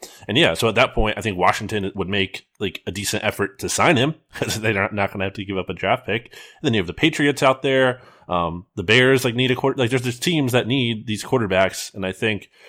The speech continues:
there's gonna be a market for them, like Brissett, like, uh,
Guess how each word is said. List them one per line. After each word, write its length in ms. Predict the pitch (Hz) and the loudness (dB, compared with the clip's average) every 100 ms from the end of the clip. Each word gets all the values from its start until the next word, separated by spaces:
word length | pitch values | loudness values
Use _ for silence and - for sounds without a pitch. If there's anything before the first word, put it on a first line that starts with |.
| _ | _
there's 160 | - 101 | -6 -2
gonna 160 | 110 101 | -2 0
be 160 | 101 | 0
a 60 | 90 | 0
market 380 | 98 95 101 - | 0 -2 -4 -2
for 140 | 107 | -2
them, 280 | 98 95 92 | 0 -2 0
like 280 | 95 113 - | 0 0 -2
Brissett, 380 | 95 - 90 - - - - _ - | -6 -2 -2 -2 -10 -20 -20 _ -2
like, 520 | 104 107 104 - - _ _ _ | 2 4 2 -4 -16 _ _ _
uh, 460 | 95 85 85 80 | 0 2 2 0